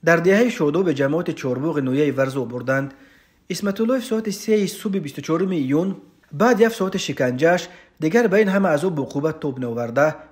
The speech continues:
ҷон додааст. Одамрабоён ҷасади ӯро ҳамроҳи мошин ба дарёи Зарафшон партофта,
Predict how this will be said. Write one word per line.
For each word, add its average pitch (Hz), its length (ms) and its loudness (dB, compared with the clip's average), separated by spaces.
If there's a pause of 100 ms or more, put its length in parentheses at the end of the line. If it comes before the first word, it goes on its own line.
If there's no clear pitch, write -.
(120)
ҷон 143 240 -4
додааст. 135 400 0 (460)
Одамрабоён 208 600 4
ҷасади 170 320 -2
ӯро 165 300 2 (680)
ҳамроҳи 220 340 4
мошин 151 560 0 (640)
ба 180 140 2
дарёи 165 340 4
Зарафшон 156 460 0
партофта, 127 500 -4